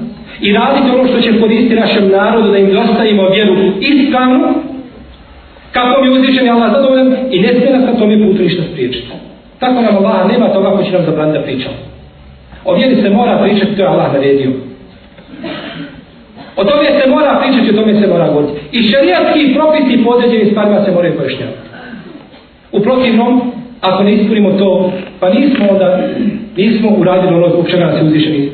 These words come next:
Allah, tabaraka wa ta'ala, stvorio, da širimo njegovu vjeru po zemlji i da se vladamo po njoj. Tema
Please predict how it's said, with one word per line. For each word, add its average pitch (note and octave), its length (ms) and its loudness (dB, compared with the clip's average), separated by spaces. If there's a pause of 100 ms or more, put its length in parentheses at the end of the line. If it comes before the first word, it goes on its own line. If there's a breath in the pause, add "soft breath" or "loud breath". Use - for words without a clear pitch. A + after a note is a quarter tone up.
(160)
Allah, D3+ 280 -2
tabaraka C#3+ 380 -2
wa C#3+ 100 -6
ta'ala, C3+ 160 -2
stvorio, D3+ 300 0
da C3 120 -2
širimo F3+ 320 0
njegovu D#3 300 0
vjeru C#3+ 220 0
po C#3 60 -4
zemlji C#3 280 -2 (360)
i D#3+ 120 2
da E3 180 0 (320)
se D#3 80 -2
vladamo C3 420 0
po C#3 80 -2
njoj. C3 200 2 (1800)
Tema G3+ 280 2